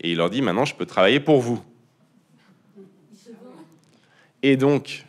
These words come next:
les grands groupes capitalistes allemands se disent extrêmement intéressants comme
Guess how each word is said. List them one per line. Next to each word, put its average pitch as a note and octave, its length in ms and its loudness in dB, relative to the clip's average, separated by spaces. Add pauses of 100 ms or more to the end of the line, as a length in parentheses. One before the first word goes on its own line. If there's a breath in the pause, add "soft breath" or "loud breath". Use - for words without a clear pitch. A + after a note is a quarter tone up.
(160)
les A2+ 140 0
grands A2+ 160 2
groupes G#2+ 200 -4
capitalistes F2+ 680 -6
allemands F2 460 -6
se - 420 -18
disent G2+ 400 -8 (640 soft breath)
extrêmement A#2 920 -2 (520)
intéressants A2 640 0
comme E2 380 -6